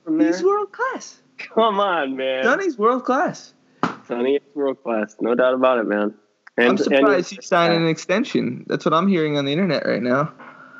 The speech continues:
Speaker 1: I know. I know. Well, he's twenty-eight. I mean, we probably got, he's probably
Speaker 2: Yeah,
Speaker 1: got,
Speaker 2: twenty-eight.
Speaker 1: like, four or five good years left,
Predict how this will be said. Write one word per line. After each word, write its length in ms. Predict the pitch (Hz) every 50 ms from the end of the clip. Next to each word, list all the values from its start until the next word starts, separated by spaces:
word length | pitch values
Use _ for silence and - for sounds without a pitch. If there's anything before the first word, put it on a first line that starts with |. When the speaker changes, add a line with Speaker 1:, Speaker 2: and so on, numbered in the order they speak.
| - - - - -
Speaker 1:
I 140 | 143 147 147
know. 320 | 165 196 208 190 170 - - - - - - _ - _ - -
I 100 | 139 156
know. 160 | 180 185 170
Well, 120 | 151 151
he's 140 | 190 247 247
twenty-eight. 520 | - 285 254 240 233 220 233 240 214 143 127
I 60 | 139
mean, 220 | 135 143 143 143
we 60 | 151 156
probably 340 | 151 156 190 180 175 170
got, 320 | 147 156 156 160 156 147 -
he's 140 | 165 151 -
probably 280 | - 190 180 175 180 185
Speaker 2:
Yeah, 60 | 185 175
Speaker 1:
got, 140 | - -
Speaker 2:
twenty-eight. 220 | - 175 175 175 180
Speaker 1:
like, 220 | 151 147 - - - 185 156 _ - - - - - _ _ _ _ _ _ _ -
four 120 | 151 151
or 20 |
five 220 | 147 160 156 139 135
good 140 | 147 147 139
years 240 | 143 143 147 139 135
left, 300 | 123 117 110 113 113